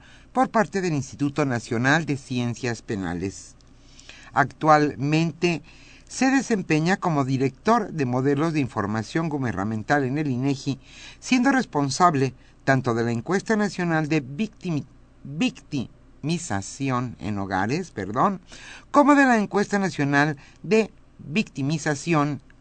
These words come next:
en Empresas. Y también nos acompaña, y es un gusto que esté en este programa, Óscar Jaimes Bello. Él es licenciado en Administración por la unam,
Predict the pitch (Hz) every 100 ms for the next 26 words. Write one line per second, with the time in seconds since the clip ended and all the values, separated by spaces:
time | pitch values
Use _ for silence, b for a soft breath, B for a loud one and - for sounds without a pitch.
0 | - 123 131 127 - - 113 123 113 -
1 | 113 104 - 92 101 - - B B B
2 | B - 139 139 139 139 170 175 120 120
3 | 113 170 143 120 131 139 160 147 120 127
4 | 117 127 180 175 170 - 113 104 - 143
5 | 135 113 113 - 127 156 170 180 165 165
6 | 151 B B B B _ 180 196 - 175
7 | 180 143 - - - 143 143 139 139 135
8 | - - - 101 117 120 101 101 110 -
9 | B B B B B B - 185 185 165
10 | 139 123 117 - 165 170 214 190 156 127
11 | 117 - 120 110 - 110 185 - - -
12 | 220 170 131 120 120 123 135